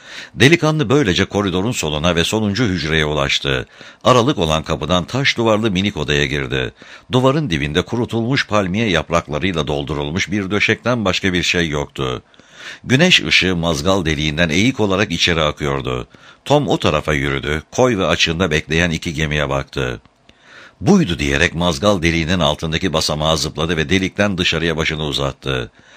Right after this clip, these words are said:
Duvarın dışında bir sarmaşık yetişmişti ve mazgal deliğine hemen hemen dokunacak kadar yakındı.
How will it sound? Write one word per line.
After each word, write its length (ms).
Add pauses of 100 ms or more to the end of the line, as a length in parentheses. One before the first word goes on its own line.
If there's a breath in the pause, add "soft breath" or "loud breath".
(340 loud breath)
Duvarın 420
dışında 440
bir 140
sarmaşık 560
yetişmişti 680
ve 80
mazgal 500
deliğine 320
hemen 240
hemen 240
dokunacak 500
kadar 240
yakındı. 680